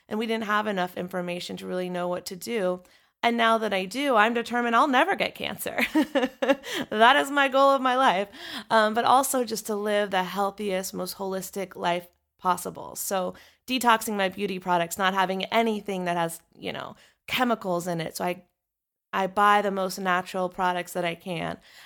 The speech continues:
and detoxing my food. So I eat as clean as I can. I'm not perfect, but I eat really, really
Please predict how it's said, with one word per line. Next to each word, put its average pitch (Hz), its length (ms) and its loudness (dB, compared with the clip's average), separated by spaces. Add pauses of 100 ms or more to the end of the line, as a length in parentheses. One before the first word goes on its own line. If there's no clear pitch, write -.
(140)
and 202 320 4
detoxing 208 840 -4
my 185 420 0
food. 240 560 -4 (240)
So 196 480 2
I 190 160 2
eat 208 480 -6
as 220 220 4
clean 285 300 -2
as 220 120 -2
I 175 120 -2
can. - 300 -10
I'm 220 120 0
not 233 180 2
perfect, 220 560 -4
but 220 100 0
I 214 40 2
eat 214 200 -2
really, 247 560 -4
really 208 560 -6